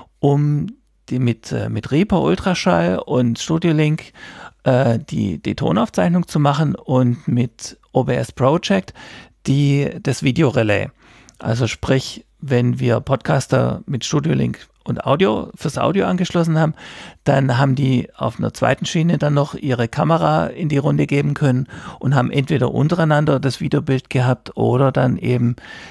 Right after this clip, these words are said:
das Videobild, so wie wir es gesehen hat, äh, auf dem R C drei Stream. Und, äh, diesen, dieser Rechner ist jetzt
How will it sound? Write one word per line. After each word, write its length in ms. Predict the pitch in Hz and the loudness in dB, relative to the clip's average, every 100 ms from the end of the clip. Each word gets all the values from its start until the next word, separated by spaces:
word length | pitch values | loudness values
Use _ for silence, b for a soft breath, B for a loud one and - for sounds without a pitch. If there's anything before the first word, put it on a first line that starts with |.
| - | -6
das 180 | 127 - | -4 -2
Videobild, 420 | 123 139 139 139 | 0 0 0 0
so 140 | - | 0
wie 60 | 120 | 2
wir 60 | 123 | 2
es 220 | 120 - | 0 -4
gesehen 380 | 123 - 123 135 | -6 0 2 2
hat, 260 | 139 - - | 0 -2 -6
äh, 220 | 131 - | 0 2
auf 300 | 120 - 120 | 0 -2 -4
dem 200 | - 123 | -2 0
R 120 | 120 | 0
C 120 | - - | -4 -6
drei 240 | - 131 | -4 -4
Stream. 520 | - - 113 123 120 B B B B B B B B _ | -4 -4 -2 0 0 B B B B B B B B _
Und, 480 | - 135 135 131 - | -4 0 2 0 0
äh, 240 | - 123 123 127 _ _ _ _ _ _ _ | 0 0 -2 -8 _ _ _ _ _ _ _
diesen, 440 | 147 160 - 147 - | -4 -2 0 -2 -2
dieser 280 | 170 151 135 | -2 0 0
Rechner 260 | 151 - | 0 0
ist 200 | - - | -2 -2
jetzt 340 | 143 - - | -4 -4 -14